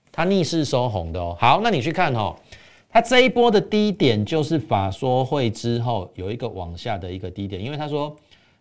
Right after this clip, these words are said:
第三季会成长不如预期，而且第四季可能会衰退嘛。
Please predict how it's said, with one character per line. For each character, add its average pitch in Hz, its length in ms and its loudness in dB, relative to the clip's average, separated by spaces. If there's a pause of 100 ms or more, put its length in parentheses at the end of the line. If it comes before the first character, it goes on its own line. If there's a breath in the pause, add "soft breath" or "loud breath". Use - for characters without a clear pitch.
(140)
第 151 120 -4
三 147 240 0
季 135 300 2
会 127 220 0
成 107 240 0
长 92 220 -2
不 113 80 0
如 101 160 2
预 113 100 0
期， 92 180 -4
而 107 60 0
且 101 140 -2
第 127 260 -2
四 113 160 -4
季 110 140 -2
可 85 100 -8
能 82 100 -8
会 98 120 -4
衰 90 240 -10
退 87 240 -12
嘛。 69 100 -20